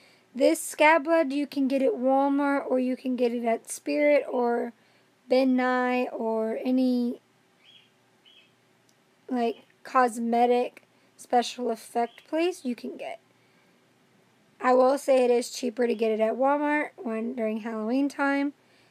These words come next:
So if you can hit up the clearance section when they clearance it out, do it, because this stuff will last you forever and a day.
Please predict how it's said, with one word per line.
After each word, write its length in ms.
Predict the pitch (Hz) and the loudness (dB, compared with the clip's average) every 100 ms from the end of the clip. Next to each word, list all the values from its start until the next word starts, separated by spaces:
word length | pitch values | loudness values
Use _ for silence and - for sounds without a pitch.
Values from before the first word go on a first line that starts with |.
| _ | _
So 540 | - - 226 220 220 220 | -16 -4 0 2 2 -2
if 160 | 220 | -6
you 120 | 233 | -8
can 160 | 220 240 | -6 -4
hit 140 | 254 | 0
up 140 | 247 233 | 0 -2
the 80 | 254 | -6
clearance 440 | - 302 302 247 | -2 -2 -2 -2
section 640 | 311 311 - 320 311 311 | -2 -2 -2 -4 -2 -2
when 240 | 254 240 233 | -2 -2 -2
they 280 | 226 240 - | -4 -6 -8
clearance 380 | - 240 233 233 | -8 -6 -4 -4
it 80 | 254 | -2
out, 300 | 277 311 - _ - - _ _ _ _ _ - | 0 0 -2 _ -20 -20 _ _ _ _ _ -6
do 180 | 240 277 | 0 4
it, 220 | 320 - | 4 2
because 300 | 254 247 240 | -4 -4 -6
this 160 | 240 247 | -4 -6
stuff 300 | - 247 - | -4 -4 -2
will 140 | 226 | -4
last 380 | 226 214 220 - | 0 -2 -4 -6
you 220 | 240 220 | -6 -4
forever 760 | 208 - 226 226 - 277 208 254 | -6 -6 -6 -6 -8 -14 -12 -6
and 140 | 240 | -6
a 20 | |
day. 360 | 233 - 82 | -6 -8 -12